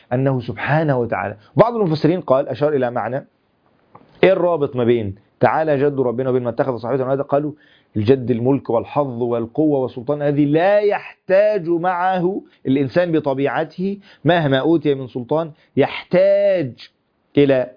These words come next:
آه، معين، يح-، فيه شهوة، يحتاج إلى النساء، يحتاج إلى الولد، يحتاج إلى الأعوان، لكن الله سبحانه وتعالى الله أحد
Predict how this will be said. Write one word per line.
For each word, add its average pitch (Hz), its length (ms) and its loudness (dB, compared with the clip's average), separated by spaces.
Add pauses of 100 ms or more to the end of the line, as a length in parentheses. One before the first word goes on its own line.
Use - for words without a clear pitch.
(100)
آه، 113 220 0
معين، 123 420 0 (280)
يح-، 139 320 0
فيه 165 300 2
شهوة، 143 380 2
يحتاج 170 720 0 (240)
إلى 123 300 2
النساء، 127 460 -2 (240)
يحتاج 180 520 0
إلى 151 360 2
الولد، 139 360 2
يحتاج 139 480 0
إلى 135 100 0
الأعوان، 139 420 -2 (260)
لكن 117 300 -2
الله 120 300 0
سبحانه 117 400 -4
وتعالى 113 480 -2 (280)
الله 107 480 0 (100)
أحد 87 440 -6